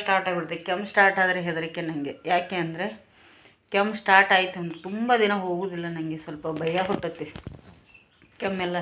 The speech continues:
ಸ್ಟಾರ್ಟ್ ಆದರೆ. ಅದಕ್ಕಾಗಿ ಕೆಮ್ಮು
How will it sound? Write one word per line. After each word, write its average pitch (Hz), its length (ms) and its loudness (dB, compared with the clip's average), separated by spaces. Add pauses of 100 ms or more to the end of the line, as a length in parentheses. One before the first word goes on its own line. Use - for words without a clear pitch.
ಸ್ಟಾರ್ಟ್ 175 320 2
ಆದರೆ. 156 160 -4 (840)
ಅದಕ್ಕಾಗಿ 196 500 2 (1040)
ಕೆಮ್ಮು 202 220 6